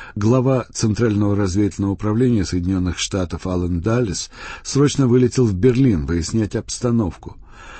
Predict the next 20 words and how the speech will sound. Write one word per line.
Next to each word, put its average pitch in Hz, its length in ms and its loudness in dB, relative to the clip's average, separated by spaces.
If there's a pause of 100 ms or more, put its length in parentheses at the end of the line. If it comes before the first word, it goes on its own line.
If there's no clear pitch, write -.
(120)
Радиожурналисты 117 1200 4
риас, 107 580 2
контролируемые 95 1080 2
американцами 98 760 0
западно-берлинской 92 1040 -2
радиостанции 85 800 -4
"Радио 82 480 -2
в 85 60 -4
американском 90 720 -4
секторе", 82 560 -6 (480)
действительно 113 800 2
передавали 113 640 2
в 92 120 2
эфир 135 280 0
своё 104 260 -4
сочувствие 87 680 -4
восставшим, 78 640 -8 (460)
но 131 220 6
делали 123 500 4
это 95 400 -2